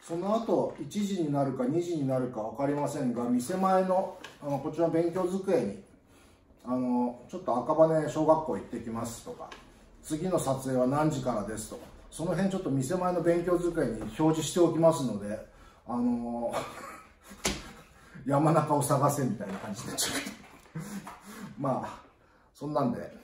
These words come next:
楽しんでいただいて、トルーパーズに、の買い物も一緒にたしなむ程度で結構ですので、やっていただけたら最高かなと、と思っておるわけですよ。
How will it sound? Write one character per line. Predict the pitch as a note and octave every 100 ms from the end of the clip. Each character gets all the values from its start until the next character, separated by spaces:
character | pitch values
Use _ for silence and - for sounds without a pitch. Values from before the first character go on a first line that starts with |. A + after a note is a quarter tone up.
| - - _ _
楽 | - C#3
し | C3+
ん | C3+
で | G3+
い |
た | G2 D#3+
だ | G#2+
い | G#2
て、 | G#2 G3+ -
ト | B2+
ル | C#3 C3
ー |
パ | G2
ー |
ズ | F#2+ F2
に、 | F2+ - - - - - - - - _
の | B2 -
買 | C3
い | B2+
物 | B2+ B2 A#2+ - - _
も | C3 B2+ B2
一 | C3+
緒 | - B2+
に | B2 A#2+ - - _ _ - _ _
た | C#3
し | C3+
な | C#3+
む | C#3+ C#3
程 | D3
度 | A#2
で | G2+
結 | B2 A#2+
構 | G#2
で | F#2+
す | - G2+
の | -
で、 | - - _ - - -
や | A#2+
っ |
て | C3+
い | B2
た | B2
だ | A#2+
け | A#2+
た | G#2+
ら | F#2+
最 | - G#2+
高 | G#2
か | F#2+ G2
な | G2
と、 | - - - - - -
と | A#3
思 | G#3+ F#3 F3
っ |
て | D#3+
お | B2
る | A#2
わ | A2 -
け |
で | F#2+
す | -
よ。 | -